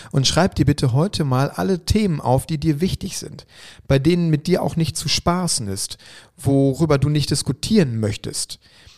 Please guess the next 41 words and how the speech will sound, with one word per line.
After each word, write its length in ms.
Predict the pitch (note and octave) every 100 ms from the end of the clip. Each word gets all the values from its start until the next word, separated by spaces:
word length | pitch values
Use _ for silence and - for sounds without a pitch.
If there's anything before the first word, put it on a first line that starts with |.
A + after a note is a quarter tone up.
| _ C#3+
Ne, 160 | E3+
sei 200 | C#3 C3+
es 100 | C#3
Familie 800 | - D#3+ D3+ F#3+ G#3+ C#3 A#2 -
oder 240 | C3 C#3
sei 160 | C3 C#3
es 100 | C#3
deine 220 | C#3+ C#3+
Religion 680 | D3 D3+ C3+ D3 F#3 C3+ B2
oder 240 | A#2+ C#3
sei 200 | C3 C3
es 180 | C3 - - - _
zum 160 | -
Beispiel, 800 | C3+ C3+ D3+ - C#3+ C3 B2+ B2+ -
ähm, 600 | C3 B2 A#2 A2 G#2+ G#2+ - _ -
boah, 100 | -
jetzt 140 | B2 B2+
bin 100 | F3
ich 60 |
mal 100 | C3+
krass, 360 | B2+ - A3+ -
ne? 200 | D3 G3 - - - _
Äh, 300 | - C3+ A#2 C3+
kann 160 | - E3
man 120 | E3+
mit 160 | D3 C#3
dir 100 | D3
über 160 | B2+
Nazis 400 | B2+ G#3+ - -
diskutieren 680 | - - - - - A2 G2
oder 200 | G2+ G#2+
sowas? 240 | G#2 G#2
Oder 180 | C#3+ C3
ist 160 | - D#3
das 140 | C3
ein 100 | C#3
Fall 260 | - D#3 D3
für 160 | D#3
dich, 220 | C#3 B2+
wo 120 | C#3 C#3
es 160 | -